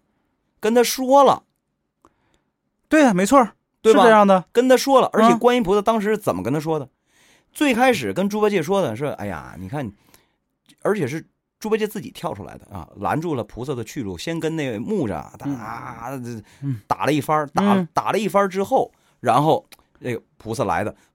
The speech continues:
Speaker 1: 菩萨搁空中把他这个耙呀和那木吒那棍呢给分开了。
Speaker 2: 嗯。
Speaker 1: 这时候说，“哎呀，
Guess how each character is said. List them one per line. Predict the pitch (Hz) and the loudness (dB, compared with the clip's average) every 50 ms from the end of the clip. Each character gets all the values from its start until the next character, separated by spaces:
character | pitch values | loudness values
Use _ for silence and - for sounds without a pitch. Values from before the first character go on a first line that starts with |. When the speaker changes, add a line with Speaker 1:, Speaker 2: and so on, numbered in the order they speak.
| _ _ | _ _
Speaker 1:
菩 | - 143 170 | -8 -6 -4
萨 | 196 202 | -2 -2
搁 | - 185 | -2 -4
空 | - - - 214 214 | -4 -4 -4 -4 -4
中 | 190 180 175 170 | -4 -4 -6 -6
把 | - - 92 | -6 -8 -8
他 | - 147 | -8 -8
这 | 147 165 147 | -8 -8 -6
个 | 131 120 110 107 - _ _ _ _ _ _ | -6 -6 -6 -8 -10 _ _ _ _ _ _
耙 | - - - 90 78 90 139 | -14 -10 -8 -4 -2 0 0
呀 | 156 127 90 71 _ _ _ _ _ | 0 -2 -4 -8 _ _ _ _ _
和 | _ - 113 127 | _ -10 -8 -6
那 | 151 151 | -6 -6
木 | 180 180 156 | -4 -4 -4
吒 | 143 143 | -4 -4
那 | 156 151 | -4 -6
棍 | 151 202 196 147 | -4 -4 -4 -4
呢 | 107 87 | -6 -8
给 | - 85 | -10 -14
分 | - - 160 160 147 | -12 -10 -8 -8 -8
开 | 107 101 82 | -8 -10 -12
了。 | 73 - _ - | -14 -18 _ -4
Speaker 2:
嗯。 | 156 170 170 | 0 2 4
Speaker 1:
这 | 151 190 | 4 4
时 | 147 | 2
候 | 131 | 0
说 | 127 147 185 | -2 -2 0
，“哎 | 240 | 0
呀， | 302 320 | 0 0